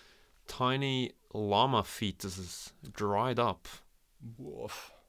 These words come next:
Speaker 1: And they have about, like, twenty of them, like, in different sizes.
Speaker 2: How many did you get?
Speaker 1: <laughs> Yeah, exactly. <laughs> I just stood there and stared, man.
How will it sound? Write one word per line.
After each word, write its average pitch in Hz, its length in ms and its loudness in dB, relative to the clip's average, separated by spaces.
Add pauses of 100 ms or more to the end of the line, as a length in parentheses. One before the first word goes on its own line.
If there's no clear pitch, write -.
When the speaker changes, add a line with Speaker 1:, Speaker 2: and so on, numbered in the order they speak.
Speaker 1:
And 110 120 -6
they 110 80 -2
have 117 180 0
about, 104 240 2
like, 104 220 -4
twenty 120 340 2
of 98 200 -4
them, 95 220 -6
like, 90 380 -14 (500)
in 104 200 -6 (160)
different 107 320 0
sizes. 104 720 0 (560)
Speaker 2:
How 135 100 -4
many 123 200 2
did 104 180 2
you 104 60 2
get? 147 340 -2
Speaker 1:
<laughs> - 100 -20
Yeah, - 240 -4 (100)
exactly. - 680 -6 (640)
<laughs> - 1300 -8
I 92 100 -8
just - 300 -8
stood - 640 -4
there 98 180 0
and - 140 -4
stared, 98 500 -2
man. 104 260 0